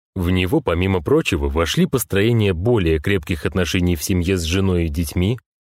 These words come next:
восхождение на гору, открытие собственного ресторана, изучение иностранного языка, более активная социальная жизнь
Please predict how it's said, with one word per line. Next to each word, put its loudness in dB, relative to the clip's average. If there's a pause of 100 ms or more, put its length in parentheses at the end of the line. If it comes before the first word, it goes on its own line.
(120)
восхождение 2
на 2
гору, 0 (260)
открытие 2
собственного 0
ресторана, 0 (260)
изучение 2
иностранного 0
языка, 0 (380)
более 4
активная 2
социальная 2
жизнь 0